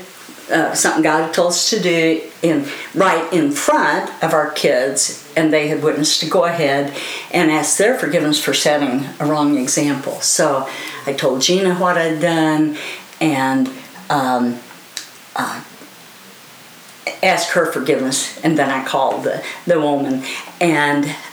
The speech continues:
um, you know, I said, told her what I said. I said, as I, God just showed me I had lied.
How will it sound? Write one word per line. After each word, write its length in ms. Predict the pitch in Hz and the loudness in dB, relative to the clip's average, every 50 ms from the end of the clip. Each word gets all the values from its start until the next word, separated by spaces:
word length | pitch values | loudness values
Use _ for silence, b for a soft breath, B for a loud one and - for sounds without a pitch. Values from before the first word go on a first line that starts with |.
| - - | -4 -2
um, 460 | 160 156 147 143 139 139 135 139 135 - - | -2 0 0 -2 -2 -2 -4 -4 -6 -6 -4
you 120 | 156 160 160 | 0 0 0
know, 60 | 147 | 2
I 40 | 147 | 0
said, 360 | 139 - 156 151 151 143 143 - - - - - | 0 0 0 0 0 -2 -6 -8 -12 -18 -8 -2
told 260 | - 175 156 165 165 | 0 2 2 4 4
her 260 | 175 175 170 165 160 165 - - - - | 4 4 4 2 0 -2 -6 -10 -6 -2
what 120 | - - 151 | 0 0 2
I 40 | 165 | 2
said. 300 | - - 160 156 147 147 | 2 2 4 4 2 2
I 40 | |
said, 320 | 143 - 147 139 143 139 - | 0 0 2 2 0 0 0
as 340 | - - 143 131 135 135 135 | 0 0 0 2 2 2 0
I, 360 | 127 135 131 123 107 - - B B B B B B B B - - | 0 0 0 -2 -2 -4 -8 B B B B B B B B -6 -4
God 380 | - 165 147 139 135 139 139 - | -2 0 0 0 0 -2 -2 -2
just 160 | 147 143 - | 0 2 4
showed 240 | - 175 180 185 190 | 4 4 4 2 2
me 240 | 190 190 185 185 180 - - | 2 0 0 -2 -4 -2 -2
I 120 | 139 151 | -2 0
had 220 | 143 143 139 - 143 | 0 -2 -2 0 0
lied. 500 | 143 143 143 147 156 160 165 156 - | 0 0 2 2 2 2 0 0 -2